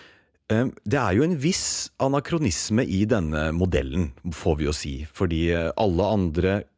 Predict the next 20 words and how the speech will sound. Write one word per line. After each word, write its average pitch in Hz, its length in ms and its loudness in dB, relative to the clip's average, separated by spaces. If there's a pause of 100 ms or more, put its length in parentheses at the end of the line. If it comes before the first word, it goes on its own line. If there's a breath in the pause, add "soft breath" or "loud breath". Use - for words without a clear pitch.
eh, 90 300 0
klassisk 87 440 -4
musikkinstitusjoner, 92 1120 0
enten 87 320 -2
det 80 80 0
er 78 160 0
The 76 120 -2
Met 92 680 -4
eller, 85 420 2
eh, 85 420 0
La 80 120 -2
Scala 113 640 2
i, 95 360 2
eh, 92 220 2
Milano 120 400 2
eller 117 160 6
Norske 117 300 0
Opera 92 200 0
og 85 80 0
Ballett, 107 300 0